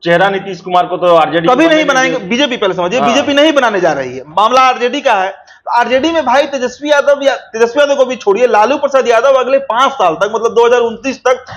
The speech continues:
Speaker 2: नीतीश कुमार को सीएम क्यों बर्दाश्त करेंगे? आज लालू
Speaker 1: क्या
Speaker 2: यादव
Speaker 1: बीच का भी रास्ता तो निकल सकता है कि ढाई साल के लिए नीतीश रहे, उसके बाद फिर तेजस्वी
Speaker 2: तो पहले
Speaker 1: बने?
Speaker 2: तेजस्वी ढाई साल लेंगे, पहले
Speaker 1: नीतीश
Speaker 2: तेजस्वी
Speaker 1: रहे तो नीतीश
Speaker 2: नीतीश
Speaker 1: रहे
Speaker 2: तो फिर
Speaker 1: तो
Speaker 2: वही होगा कि अलग-अलग चुनाव होगा। तीनों पार्टी
Speaker 1: पच्चीस तक,
Speaker 2: अलग-अलग
Speaker 1: पच्चीस
Speaker 2: लड़ेंगी।
Speaker 1: तक बात हुआ है,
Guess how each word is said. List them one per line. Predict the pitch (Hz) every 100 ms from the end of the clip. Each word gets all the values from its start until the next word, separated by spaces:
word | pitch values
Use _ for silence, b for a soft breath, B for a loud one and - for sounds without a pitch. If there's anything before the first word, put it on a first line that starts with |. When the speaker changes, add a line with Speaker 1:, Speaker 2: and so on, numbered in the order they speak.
| -
Speaker 2:
नीतीश | - 277 277
कुमार | 254 240
को | 254 277
सीएम | - 277 269
क्यों | 294 330
बर्दाश्त | 277 254 -
करेंगे? | 175 139 127 131 b b - 175 175 175
आज | - 185 247
लालू | 233 220
Speaker 1:
क्या | 277
Speaker 2:
यादव | 269 269
Speaker 1:
बीच | 226 -
का | 233
भी | 220
रास्ता | 226 208 226
तो | 220
निकल | 214 220
सकता | 220 214 214
है |
कि | 208
ढाई | 160 160 180
साल | 196
के | 175
लिए | 190
नीतीश | 185 180 190 170
रहे, | 170
उसके | 170 160 175
बाद | 165
फिर | 170
तेजस्वी | 160 170 160 -
Speaker 2:
तो |
पहले | 180 220 240
Speaker 1:
बने? | 254
Speaker 2:
तेजस्वी | 247 294
ढाई | 285 285
साल | 285
लेंगे, | 277 233 196 - _ _ _ _ _ -
पहले | 185 202 269
Speaker 1:
नीतीश | 262
Speaker 2:
तेजस्वी | 233 208
Speaker 1:
रहे | 208 196
तो | 202 208 214 - _ _ -
नीतीश | 143 143
Speaker 2:
नीतीश | 190 277
Speaker 1:
रहे | 277
Speaker 2:
तो | 277
फिर | 302
Speaker 1:
तो |
Speaker 2:
वही | 294 349
होगा | 339 320
कि | 311
अलग-अलग | 330 330 330
चुनाव | 311 277 247
होगा। | 196 165 - - _ 220
तीनों | 247
पार्टी | 254 277
Speaker 1:
पच्चीस | 285 294
तक, |
Speaker 2:
अलग-अलग | 294 262
Speaker 1:
पच्चीस | 226 190
Speaker 2:
लड़ेंगी। | 175 170
Speaker 1:
तक |
बात | 160 156 - 151
हुआ | 151 120
है, | 104 123